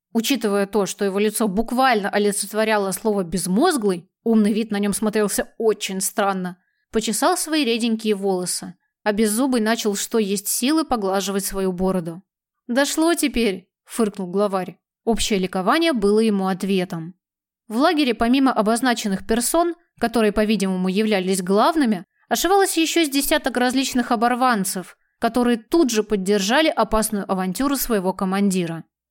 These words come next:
После более подробного обсуждения плана захвата ближайшей деревни,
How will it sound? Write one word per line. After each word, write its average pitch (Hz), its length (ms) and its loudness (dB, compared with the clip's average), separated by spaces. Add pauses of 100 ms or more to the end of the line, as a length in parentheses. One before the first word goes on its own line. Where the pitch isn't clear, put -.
(240)
После 311 300 2
более 285 280 2
подробного 240 540 2
обсуждения 220 680 0
плана 220 340 0
захвата 208 460 0
ближайшей 202 500 0
деревни, 196 640 0